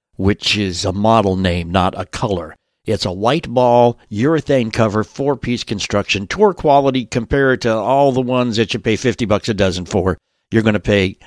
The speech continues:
nineteen ninety-nine a dozen for these. They're gonna get a lot of distance off the tee. You're gonna get a whole lot of control around the greens, just as you would expect in a fifty dollar golf ball, but this one you're only gonna pay twenty bucks a dozen for. Well, Kevin got his first ever race.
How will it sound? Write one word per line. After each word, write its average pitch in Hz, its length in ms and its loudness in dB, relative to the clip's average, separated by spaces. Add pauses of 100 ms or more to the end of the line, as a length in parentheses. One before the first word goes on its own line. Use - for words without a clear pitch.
nineteen 107 580 -2
ninety-nine 98 500 0
a 90 80 -2
dozen 90 340 -4
for 95 160 -8
these. 82 400 -12 (540)
They're 110 100 2
gonna 107 180 0
get 101 120 0
a 101 40 0
lot 117 180 4
of 110 100 0
distance 123 420 0
off 143 300 -6
the 147 120 -4
tee. 120 400 0 (160)
You're 110 120 -2
gonna 101 200 -2
get 95 160 -2
a 87 40 -4
whole 180 480 2
lot 123 200 4
of - 40 -8
control 92 440 -6
around 87 300 -6
the 82 60 -14
greens, 117 480 -4
just 160 320 2
as 113 140 -4
you 127 100 0
would 110 120 -2
expect 147 500 -2
in 107 100 -4
a 104 40 -8
fifty 143 320 -2
dollar 135 260 0
golf 131 320 -2
ball, 143 180 2
but 113 140 -6
this 123 180 -6
one 123 120 -4
you're 117 100 -4
only 120 140 -4
gonna 113 120 -6
pay 120 200 -6
twenty 127 280 -6
bucks 120 260 -6
a 120 40 -8
dozen 127 320 0
for. 156 340 2 (1000)
Well, 98 120 -8
Kevin 104 240 -2
got 98 140 -4
his 92 120 -8
first - 280 -8
ever 92 160 -10
race. 101 400 -12